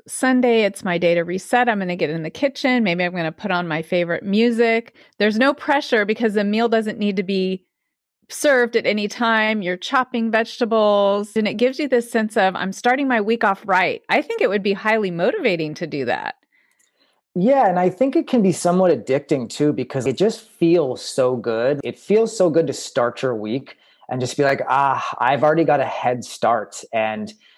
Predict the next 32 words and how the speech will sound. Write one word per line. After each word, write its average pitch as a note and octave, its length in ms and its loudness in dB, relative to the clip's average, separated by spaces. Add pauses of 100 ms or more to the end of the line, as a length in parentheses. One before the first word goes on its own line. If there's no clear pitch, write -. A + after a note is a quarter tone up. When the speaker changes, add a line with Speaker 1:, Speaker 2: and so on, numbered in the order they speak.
(140)
Speaker 2:
especially A3 380 2
when F3 120 4
it's, D3 100 -4
like, B2+ 120 2
healthy B2 420 -2
food, A2 300 -4
it, A#2+ 160 -4
it C3 180 -4
just, E3+ 320 2
it's C3+ 160 -6
a C#3+ 60 -2
little E3 220 2
bit G3+ 120 4
of E3+ 100 2
a D3 60 2
weight A#2 340 -2
lifted E3 360 -2
from F#3+ 160 -2
your F#3+ 120 -2
shoulders, G3 460 2 (140)
and D3 500 0
knowing B2 400 0
that A#2 220 -4
you've A2 160 -6
got G#2 220 0 (400)
really A2+ 200 -2
healthy B2 380 0
food G3 240 0
ready G3+ 260 2
to G3 80 0
go, G#3+ 400 2 (380)
it, F3+ 220 0